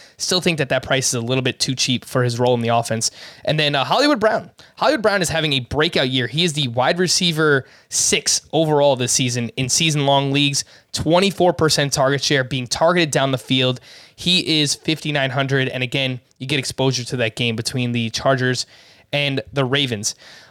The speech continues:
Mike, any other mid-tier standouts for you and your thoughts on Davante Adams, as he's obviously priced up?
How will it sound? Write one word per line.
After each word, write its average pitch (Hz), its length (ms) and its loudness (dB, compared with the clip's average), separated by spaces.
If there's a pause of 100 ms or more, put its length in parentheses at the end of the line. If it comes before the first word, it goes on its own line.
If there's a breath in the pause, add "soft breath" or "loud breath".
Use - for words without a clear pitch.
(140 loud breath)
Mike, 202 220 -2
any 240 160 2
other 220 160 2
mid-tier 202 320 2
standouts 185 460 0
for 175 100 0
you 185 480 2
and 156 260 0
your 165 140 4
thoughts 214 460 0 (100)
on 160 180 2
Davante 160 520 2
Adams, 135 560 -2 (100)
as 127 260 2
he's 147 340 -2 (360)
obviously 190 400 2
priced 180 340 0
up? 139 220 2